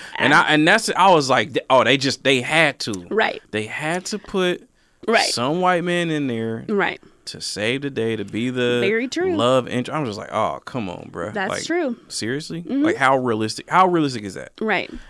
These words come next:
Speaker 1: And so I was just like, "You know what? I'ma pass on this movie."
Speaker 2: That's true.
Speaker 1: Yeah. But they still doing their thing.
Speaker 2: Mm-hmm.
Speaker 1: She's young.
Speaker 2: Mm-hmm.
Speaker 1: Once she comes of age,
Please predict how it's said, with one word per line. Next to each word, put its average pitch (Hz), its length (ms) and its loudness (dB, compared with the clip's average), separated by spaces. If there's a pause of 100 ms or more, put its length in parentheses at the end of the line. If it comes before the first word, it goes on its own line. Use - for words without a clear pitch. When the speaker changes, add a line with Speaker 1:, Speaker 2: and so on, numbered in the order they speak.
(140)
Speaker 1:
And 98 120 -6
so 87 380 -6
I 92 40 -10
was 90 120 -14
just - 200 -16
like, - 200 -20
"You 139 80 -12
know 143 160 -8
what? 131 360 -10 (580)
I'ma 120 160 2
pass 95 380 -8
on 80 80 -14
this 87 140 -12
movie." 95 240 -12
Speaker 2:
That's 247 320 -4
true. 254 420 -2
Speaker 1:
Yeah. - 180 -16 (360)
But 127 380 2 (440)
they 101 100 -6
still 110 200 -4
doing 98 220 -4
their 82 100 -6
thing. 151 540 -2
Speaker 2:
Mm-hmm. 247 340 -2 (100)
Speaker 1:
She's - 280 -14
young. 156 420 -2 (220)
Speaker 2:
Mm-hmm. 240 340 -6
Speaker 1:
Once 104 140 -4
she - 140 -12
comes 110 260 -8
of 98 100 -12
age, 110 480 -4